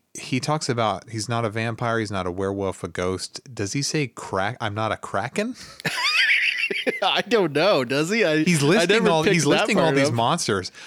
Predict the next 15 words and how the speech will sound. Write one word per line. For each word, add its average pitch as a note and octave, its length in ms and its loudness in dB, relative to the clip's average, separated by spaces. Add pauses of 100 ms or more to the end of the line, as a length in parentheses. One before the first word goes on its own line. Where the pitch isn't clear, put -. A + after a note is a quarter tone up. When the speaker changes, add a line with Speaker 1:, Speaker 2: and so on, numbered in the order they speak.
(220)
Speaker 1:
I B2+ 100 2
didn't F#3+ 220 0
catch D#3+ 240 0
what D3 120 -2
the C3+ 100 0
last A#2 320 0
monster C#3 320 2
was, F#2 140 2
but G2+ 100 0
I F2 60 0
think D3 200 -6
he E3 40 -4
said G#2 360 -4
kraken. G#2 560 -2
That's - 420 -4